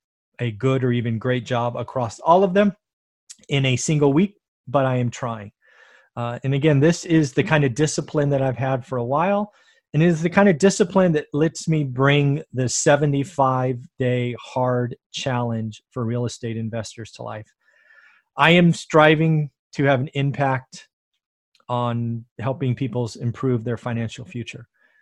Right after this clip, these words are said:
Uh, the first thing I did after leaving work was write this wonderful book, which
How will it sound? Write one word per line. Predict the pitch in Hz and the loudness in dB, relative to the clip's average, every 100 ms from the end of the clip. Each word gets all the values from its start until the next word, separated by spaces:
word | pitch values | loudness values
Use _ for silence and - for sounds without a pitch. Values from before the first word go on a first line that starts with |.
| _ | _
Uh, | 107 104 117 | -14 -14 -14
the | 120 | -14
first | - 156 147 | 2 4 4
thing | 156 147 | 2 2
I | 139 | 2
did | 135 143 | 4 4
after | 135 107 135 | 2 0 0
leaving | 127 127 127 | 0 0 0
work | 127 123 - | 0 -2 -4
was | 113 107 | -8 -6
write | 120 110 | -6 -6
this | 120 104 - - | -10 -12 -14 -8
wonderful | 123 120 - 113 | -6 -4 -6 -6
book, | 117 139 - - _ _ _ - | -4 -4 -4 -20 _ _ _ -8
which | 127 | -8